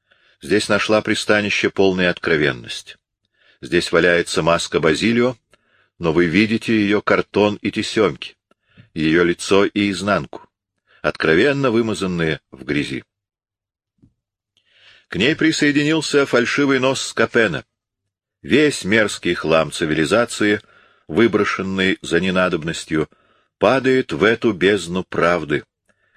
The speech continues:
куда обрушивается огромный социальный оползень. Все поглощается ею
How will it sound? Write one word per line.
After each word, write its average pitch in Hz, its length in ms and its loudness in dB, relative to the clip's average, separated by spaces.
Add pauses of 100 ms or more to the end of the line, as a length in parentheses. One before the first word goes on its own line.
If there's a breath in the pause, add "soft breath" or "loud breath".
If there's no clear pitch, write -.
куда 80 260 2
обрушивается 85 840 0
огромный 139 760 0 (260 soft breath)
социальный 90 840 -2
оползень. 73 600 -2 (840)
Все 165 480 2
поглощается 135 960 0
ею 78 340 0